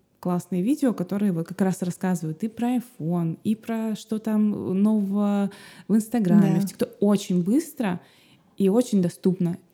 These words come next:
Speaker 1: И тебе достаточно узнать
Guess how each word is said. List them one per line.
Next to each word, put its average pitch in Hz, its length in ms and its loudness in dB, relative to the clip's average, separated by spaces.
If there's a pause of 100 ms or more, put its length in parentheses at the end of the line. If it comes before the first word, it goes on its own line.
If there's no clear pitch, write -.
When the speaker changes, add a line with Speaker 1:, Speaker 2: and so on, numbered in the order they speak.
Speaker 1:
И 190 100 0
тебе 226 580 0
достаточно 180 1000 -2
узнать 196 520 2